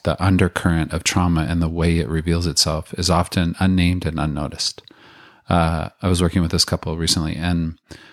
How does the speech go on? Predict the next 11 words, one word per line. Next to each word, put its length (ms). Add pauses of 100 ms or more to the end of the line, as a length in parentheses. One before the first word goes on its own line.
(320)
uh, 300
she 560
at 120
times 400
would, 300
would 320
have 320
these 420
intense 640
angry 420
outbursts, 760